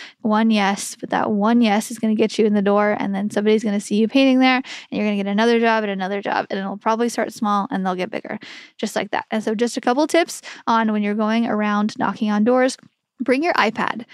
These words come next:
and have photos of past work that you've done. So again,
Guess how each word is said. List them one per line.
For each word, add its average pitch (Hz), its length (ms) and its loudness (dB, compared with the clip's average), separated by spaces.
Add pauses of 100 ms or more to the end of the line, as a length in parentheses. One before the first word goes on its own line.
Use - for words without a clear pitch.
(240)
and 233 180 2
have 247 600 0
photos 240 640 0
of 208 320 0 (100)
past 214 420 -4
work 233 180 -2
that - 120 -4
you've 240 160 -4
done. 220 380 -2
So 202 240 -4
again, 214 440 -2